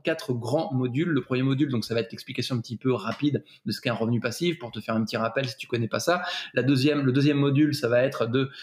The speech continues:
euh, justement, euh, la stratégie qui va te permettre de générer ces fameux revenus passifs. Et, euh, le troisième module, ça va être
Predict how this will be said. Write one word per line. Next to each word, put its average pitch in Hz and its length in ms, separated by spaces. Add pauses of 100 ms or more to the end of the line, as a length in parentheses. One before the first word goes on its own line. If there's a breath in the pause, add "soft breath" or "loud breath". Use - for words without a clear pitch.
(200 loud breath)
euh, 117 260
justement, 135 560
euh, 117 320
la 123 240
stratégie 131 160
qui 131 360
va 113 60
te 110 100
permettre 180 360
de 135 60
générer 127 360
ces 139 140
fameux 120 220
revenus 113 260
passifs. 196 460
Et, 165 300
euh, 123 160
le 123 120
troisième 131 320
module, 127 320
ça 123 160
va 117 140
être 123 260